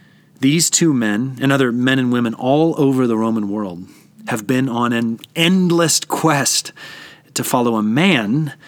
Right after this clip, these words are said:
who they also believe is simultaneously God, who himself thirty years before this was crucified,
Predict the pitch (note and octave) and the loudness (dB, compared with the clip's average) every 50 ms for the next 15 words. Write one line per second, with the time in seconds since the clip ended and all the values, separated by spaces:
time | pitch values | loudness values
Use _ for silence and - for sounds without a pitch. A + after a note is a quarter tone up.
0 | - - - - - - _ _ _ _ _ _ - - B2 A#2 A2+ A2 A2+ A2+ | -20 -20 -20 -20 -20 -20 _ _ _ _ _ _ -8 -6 -4 -2 0 0 0 0
1 | - - A#2 G2+ G#2+ G#2+ G#2+ G#2+ G#2 G2+ G2+ - - A2+ G#2+ G#2+ G#2 - A2 G#2 | -2 -2 -2 -2 -2 0 0 0 0 0 -2 -2 -2 -2 -2 -4 -6 -6 -6 -6
2 | G#2 G2+ F#2+ - - - G#2 G2 F2+ E2 - - A2+ G#2 G2+ A#2+ B2+ D3+ D3+ A2+ | -6 -6 -6 -6 -6 -6 -8 -8 -10 -12 -14 -16 -8 -4 0 2 2 2 2 0
3 | F#2 F#2 G#2+ A#2 - - - _ _ _ _ _ _ _ _ _ _ - D#3+ D#3+ | -2 -6 -8 -10 -12 -14 -18 _ _ _ _ _ _ _ _ _ _ 2 2 2
4 | C#3 C#3+ C#3 - - - - G3+ F#3+ C#3 - - - - - C3 B2+ A#2+ A#2+ A2 | 2 2 0 0 2 2 2 2 2 0 -2 -4 -6 -2 0 2 2 2 2 0
5 | G#2+ A2 A2 G#2+ - - A2 - - - A2 G#2 G2+ G#2+ A2+ - - - C3 B2+ | 2 2 0 0 -2 -4 -8 -8 -6 -4 -4 -4 -4 -4 -4 -6 -6 -6 -6 -4
6 | - - E3+ F3 - - - - - E2+ D#2 - | -2 -2 0 0 -2 -6 -8 -10 -12 -12 -12 -14